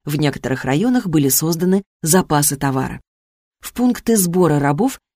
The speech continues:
превратились европейские форпосты на Золотом берегу, северное побережье Гвинейского залива. Также собственные помещения для содержания рабов, практически тюрьмы,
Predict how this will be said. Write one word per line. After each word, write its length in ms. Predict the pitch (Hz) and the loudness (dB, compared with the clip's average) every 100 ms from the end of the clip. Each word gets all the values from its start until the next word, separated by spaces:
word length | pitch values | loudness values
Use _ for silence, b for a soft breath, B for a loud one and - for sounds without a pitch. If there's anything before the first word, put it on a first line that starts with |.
| _ | _
превратились 640 | 208 208 220 220 262 254 | -2 0 0 0 2 2
европейские 880 | 190 175 170 175 247 240 - 220 226 - | 2 0 0 0 0 2 0 -2 -2 -4
форпосты 720 | - 180 170 147 233 - 160 | -4 -2 -2 -2 -2 0 0
на 100 | 147 | 0
Золотом 460 | 143 156 160 196 196 | 2 0 0 2 2
берегу, 500 | 190 196 170 147 127 _ _ - | 4 2 2 0 -2 _ _ -4
северное 500 | - 175 147 143 143 | 0 2 2 0 -2
побережье 580 | 147 151 170 170 175 175 _ | -2 0 2 2 0 -2 _
Гвинейского 720 | 160 175 185 165 151 - 160 | -2 4 4 4 0 0 -2
залива. 460 | 156 165 151 127 120 _ _ _ _ _ _ - | -2 -2 -2 -4 -6 _ _ _ _ _ _ -4
Также 420 | 151 151 175 220 | -2 0 0 0
собственные 600 | - 185 151 - 147 143 | 0 2 0 -2 -2 0
помещения 680 | - 156 160 - 170 156 143 | 0 0 2 2 2 0 0
для 160 | 143 | -2
содержания 640 | 135 147 151 143 143 139 139 | -2 -2 -2 0 0 0 -2
рабов, 400 | 135 143 233 - _ _ | -2 0 -2 -4 _ _
практически 600 | - 202 202 190 170 - | -2 -2 0 -4 -4 -4
тюрьмы, 460 | 139 - 143 151 226 | -6 -2 0 0 -2